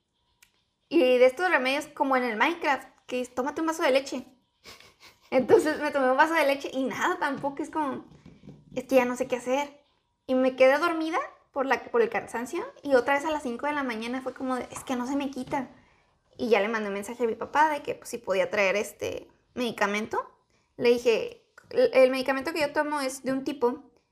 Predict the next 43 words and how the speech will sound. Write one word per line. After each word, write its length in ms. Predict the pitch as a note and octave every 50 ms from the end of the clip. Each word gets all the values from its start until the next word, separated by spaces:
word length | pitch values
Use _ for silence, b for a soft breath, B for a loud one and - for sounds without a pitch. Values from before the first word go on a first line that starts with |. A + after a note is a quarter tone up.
| _ _ _ _ _ -
y 80 | - A#3+
hay 140 | A#3+ A3+
otro 300 | A#3 A3+ A3+ - B3 A#3+
que 100 | - A#3
también 280 | A#3+ A#3+ A#3+ A3+ A3 A3
es 60 | A#3+ -
para 140 | B3+ B3
las 80 | A#3+ B3
alergias, 380 | B3+ B3 A#3+ C#4 C4 B3 - -
que 80 | - B3+
es 60 | G#3+
de 60 | A3
otro 180 | G#3 A3+ B3 A#3+
tipo. 300 | - C4+ C4+ C4+ C4 -
Yo 160 | - A3 A#3
ese 140 | A#3+ A#3 C4+
de 60 | C4
otro 140 | B3+ C4 B3
tipo 200 | - C4+ C4+ C4
no 100 | B3+ B3+
lo 100 | C4 B3+
tomo 220 | B3+ C4+ C4+ C4 B3+
porque 180 | D#4+ C4+ - B3+
siempre 240 | - A#3 A3+ A#3+ A#3
me 80 | A3+
ha 20 | A#3+
servido 260 | - A#3+ A3 G#3 A3+
el 80 | A#3 A#3
tipo 220 | B3 A#3 - A#3+ A#3+
uno". 300 | C4+ C#4 C#4 C#4+ - - - _ _ _ _ _ _ _ _ _ _ _ _ _ - -
Aunque 220 | B3 B3 B3 A3+
dicen 180 | A#3+ C#4+ C4 B3
que 60 | A#3+ G#3+
da 120 | G3+ A3+
sueño, 220 | - B3+ B3+ C#4 C4+
pero 120 | D4 B3+
nunca 240 | A#3 A3+ A3 - A#3+
me 100 | A#3+ A#3
había 180 | G#3+ G#3 F3+ D#3+
dado 120 | E3+ D#3+
sueño 240 | - - - A2 A2+
a 40 | A#3+
mí. 260 | C4 C4 C4+ -